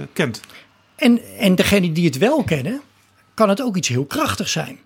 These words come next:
Speaker 2: Een beetje net als de zalmnorm. Ook iets, ja, een norm, dat is
Speaker 1: Ja.
Speaker 2: krachtig. Iemand die normen
Speaker 1: Ja,
Speaker 2: stelt.
Speaker 1: er zijn ook, is ooit ook in Amerika een Monroe-doctrine geweest. Dat ging over, eh, de invloedssferen van de Russen en de Amerikanen en hoe je daarmee omging.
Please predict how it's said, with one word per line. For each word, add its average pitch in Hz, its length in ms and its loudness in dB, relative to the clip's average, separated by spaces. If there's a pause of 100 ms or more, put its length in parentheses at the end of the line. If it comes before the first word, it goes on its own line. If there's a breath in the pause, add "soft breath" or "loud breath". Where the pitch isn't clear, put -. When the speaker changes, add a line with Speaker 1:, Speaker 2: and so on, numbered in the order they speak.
Speaker 2:
Een 247 140 -8
beetje 117 220 -8
net 120 120 -8
als - 100 -12
de 139 100 -6
zalmnorm. 214 720 2 (240)
Ook 214 140 -8
iets, - 200 -6
ja, 220 180 -10
een 135 220 -8
norm, 196 340 2
dat 160 80 -6
is 170 60 0
Speaker 1:
Ja. 151 80 2
Speaker 2:
krachtig. 208 300 -2
Iemand 160 200 -2
die 139 120 -2
normen 226 320 2
Speaker 1:
Ja, 160 60 2
Speaker 2:
stelt. 170 360 -4
Speaker 1:
er 143 60 -4
zijn 170 180 0
ook, 185 180 0
is - 260 -4
ooit 170 180 0
ook 151 140 -4
in 185 320 -4
Amerika 160 240 0
een 143 120 0
Monroe-doctrine 170 840 2
geweest. 165 300 0
Dat 156 140 -6
ging 156 180 -4
over, 135 400 -2 (100)
eh, 156 240 -2 (360 loud breath)
de - 100 -8
invloedssferen 170 840 0
van 139 200 -4
de 127 60 -2
Russen 151 360 -2
en 135 100 -4
de 143 60 -2
Amerikanen 165 680 -2
en 147 100 -4
hoe 143 100 -4
je 143 60 -2
daarmee 135 280 -4
omging. 170 400 -4